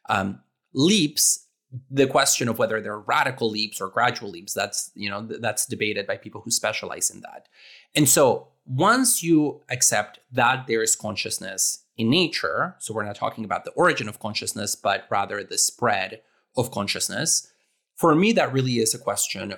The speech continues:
of, of degree. And here I'm following nineteenth century naturalists who believe that, like Charles Darwin.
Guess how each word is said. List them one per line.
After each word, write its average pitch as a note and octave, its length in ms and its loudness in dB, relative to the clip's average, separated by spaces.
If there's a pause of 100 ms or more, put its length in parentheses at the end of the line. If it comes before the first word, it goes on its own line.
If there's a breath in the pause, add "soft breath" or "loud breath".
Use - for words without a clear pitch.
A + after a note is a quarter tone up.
of, G2+ 240 0 (100)
of B2+ 220 -4
degree. A2+ 840 -4
And A#2+ 120 -4
here D3 240 0
I'm A2+ 240 2 (360)
following G#2+ 960 -2 (1000 soft breath)
nineteenth D3 460 4
century G#2+ 420 -2
naturalists G#2 1120 -4 (100)
who G#2+ 120 -2
believe A2+ 360 -2
that, - 240 -2
like G2+ 160 -6
Charles F#2+ 340 -2
Darwin. G#2+ 640 -6